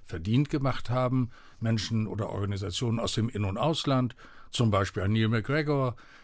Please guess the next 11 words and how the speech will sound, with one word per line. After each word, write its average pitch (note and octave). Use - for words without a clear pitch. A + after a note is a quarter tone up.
der A2
im G#2
Britischen A2+
Museum B2+
eine B2
wunderbare D3
Ausstellung A2
über G2+
Deutschland C#3
gemacht A#2
hat, A2+